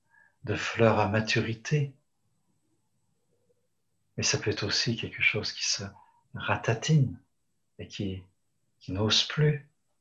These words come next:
et dans laquelle il n'y a plus de vie. Il y a, je me rappelle quand, quand je suis sorti de l'hôpital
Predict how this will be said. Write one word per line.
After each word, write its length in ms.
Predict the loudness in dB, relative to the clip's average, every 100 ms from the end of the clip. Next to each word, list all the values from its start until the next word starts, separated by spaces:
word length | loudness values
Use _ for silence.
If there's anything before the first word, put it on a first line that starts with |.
| -6
et 40 | -2
dans 140 | 0
laquelle 340 | 0 2 2 2
il 60 |
n'y 80 | -2
a 40 |
plus 200 | -4 -4
de 140 | -4 0
vie. 300 | 6 6 4 -6 _ _ _ _ _ -20 _ -10
Il 80 | 2
y 100 | 8
a, 400 | 8 6 2 -12 _ _ _ _ _ _ _
je 100 | 0
me 40 | 6
rappelle 480 | 6 8 6 6 4
quand, 540 | 4 4 4 0 -8 _ _ _ _ _ _ _ _ _ _ _ -4
quand 140 | 2
je 120 | 4 4
suis 200 | 2 2
sorti 400 | 4 2 0 2
de 80 |
l'hôpital 720 | 2 0 -2 4 6 6 2